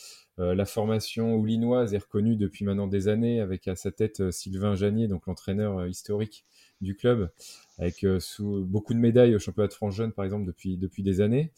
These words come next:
Un nombre de loisirs qui est aussi important et qui augmente, je crois, euh, chaque année. Euh, comment vous faites, parce que c'est, c'est plutôt rare, euh, de pouvoir bien faire, entre guillemets, euh, dans tous ces secteurs ? Est-ce qu'à un moment, il y a, il y a pas un choix à faire et comment vous faites, en fait, pour arriver à, à mener,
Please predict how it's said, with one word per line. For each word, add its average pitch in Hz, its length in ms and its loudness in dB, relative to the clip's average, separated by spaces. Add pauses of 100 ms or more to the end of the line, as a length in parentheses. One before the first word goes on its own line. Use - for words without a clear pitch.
(160)
Un 123 80 2
nombre 127 200 2
de 123 60 4
loisirs 123 540 4
qui - 80 -10
est 101 60 2
aussi 101 180 -4
important 113 640 -2
et 92 100 -4
qui 92 300 -6
augmente, 113 580 -4
je 90 140 -6
crois, 101 540 -2
euh, 90 40 -4
chaque - 280 -6
année. 131 280 0 (460)
Euh, 98 260 2
comment 131 260 2
vous 139 140 0
faites, - 540 0
parce - 160 -12
que 101 80 -6
c'est, 95 220 -6
c'est - 120 -10
plutôt 101 300 -4
rare, 143 380 -4 (340)
euh, 95 160 2
de 110 120 0
pouvoir 113 380 0
bien 120 260 0
faire, 139 500 0
entre - 240 -10
guillemets, 120 500 -2
euh, 98 140 -2
dans 107 160 -2
tous 120 160 -8
ces 117 120 -6
secteurs ? 107 480 -2
Est-ce 95 140 -6
qu'à 110 160 0
un 110 40 2
moment, 120 180 2
il 131 60 0
y 117 40 4
a, 104 80 0 (220)
il 107 60 -6
y 107 40 0
a 101 40 -4
pas 123 140 -4
un 117 120 -2
choix 113 260 2
à 107 40 0
faire 156 200 -2
et 127 80 -4
comment 113 240 -2
vous 110 80 -2
faites, 147 220 -2
en 113 60 -4
fait, 131 180 -6
pour 107 180 -8
arriver 104 220 -4
à, 113 140 -2
à 101 180 -6
mener, 107 400 -4